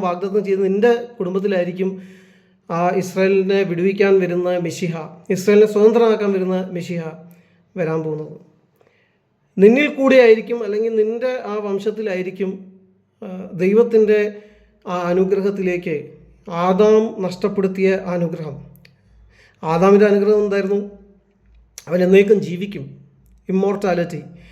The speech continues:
അതായിരുന്നു ആദാമിൻ്റെ അനുഗ്രഹം. ആ അനുഗ്രഹം ആദാം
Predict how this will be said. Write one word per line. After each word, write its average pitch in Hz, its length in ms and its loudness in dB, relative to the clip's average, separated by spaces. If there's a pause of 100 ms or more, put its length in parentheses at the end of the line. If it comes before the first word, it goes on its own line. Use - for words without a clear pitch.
(300)
അതായിരുന്നു 226 500 6
ആദാമിൻ്റെ 208 380 -2
അനുഗ്രഹം. 185 340 -10 (640)
ആ 175 100 -4 (120)
അനുഗ്രഹം 240 340 4 (100)
ആദാം 233 240 0